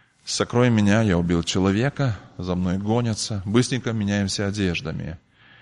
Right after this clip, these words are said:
Вот у того лихорадочное решение — спастись, спастись, спастись, любыми методами, любыми способами. А у этого четкое решение. Он получил совет от Бога, как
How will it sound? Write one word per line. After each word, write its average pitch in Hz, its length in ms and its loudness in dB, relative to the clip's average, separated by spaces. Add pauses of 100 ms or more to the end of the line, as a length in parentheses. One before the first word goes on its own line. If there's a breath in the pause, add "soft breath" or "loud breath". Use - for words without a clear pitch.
(520 soft breath)
Вот 113 140 2
у 139 60 4
того 180 260 8
лихорадочное 170 760 6
решение — 143 720 6
спастись, - 760 6
спастись, 220 680 4
спастись, 254 840 4 (280)
любыми 190 400 4
методами, 220 540 4
любыми 180 460 4
способами. 120 920 2 (800 loud breath)
А 98 140 2
у 127 80 6
этого 147 320 0
четкое 151 560 -4
решение. 92 760 0 (320)
Он 101 180 -2
получил 110 440 2
совет 127 480 2
от 120 120 -4
Бога, 113 520 -6 (720)
как 139 400 2